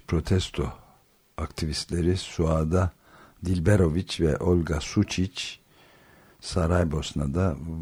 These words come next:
Vrbanja Köprüsü'nün üzerinde öldürülüyorlar ve Bosna Savaşı'nın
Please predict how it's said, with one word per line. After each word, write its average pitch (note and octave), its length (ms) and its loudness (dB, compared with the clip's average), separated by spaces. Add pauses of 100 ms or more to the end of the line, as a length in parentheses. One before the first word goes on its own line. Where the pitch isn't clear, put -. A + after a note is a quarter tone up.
(220)
Vrbanja E2+ 880 2 (480)
Köprüsü'nün D2+ 600 -4
üzerinde D2+ 520 -2
öldürülüyorlar D#2 920 0
ve D#2 160 -4 (100)
Bosna E2+ 400 -2
Savaşı'nın F#2 680 -2